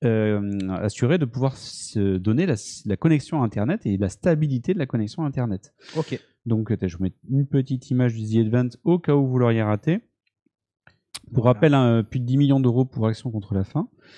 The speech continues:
Speaker 1: Et, euh, et pour le coup, bah, il y a eu cinquante et une heures de streaming en continu, forcément, bah, et tout étant basé sur, euh, le, le streaming de jeu, si la connexion Internet tombe, l'incident, euh, enfin, l'incident,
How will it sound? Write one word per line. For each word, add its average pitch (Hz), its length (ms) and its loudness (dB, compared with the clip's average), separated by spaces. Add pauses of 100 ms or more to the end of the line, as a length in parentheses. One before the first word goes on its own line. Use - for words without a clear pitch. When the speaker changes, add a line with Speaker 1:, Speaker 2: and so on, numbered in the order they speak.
(260)
Speaker 1:
Et, 131 280 6
euh, 123 500 4 (100)
et 135 100 4
pour 190 160 2
le 165 140 4
coup, 208 400 2
bah, 165 140 4
il 123 40 4
y 127 40 6
a 131 40 8
eu 135 100 6
cinquante 175 460 -2
et 165 40 2
une 151 160 4
heures 156 160 4
de 123 160 2
streaming 147 440 2
en 120 120 0
continu, 143 480 0
forcément, 151 560 2
bah, 113 100 4 (220)
et 139 100 2
tout 220 320 0
étant 165 220 4
basé 160 480 2
sur, 160 480 -2
euh, 113 220 2
le, 113 360 2
le 120 100 2
streaming 143 440 2
de 135 100 4
jeu, 185 220 4
si - 160 -6
la 139 80 4
connexion 139 320 2
Internet 127 280 2
tombe, 196 240 2 (500)
l'incident, 143 880 4
euh, - 20 4
enfin, 120 220 2
l'incident, 104 340 -2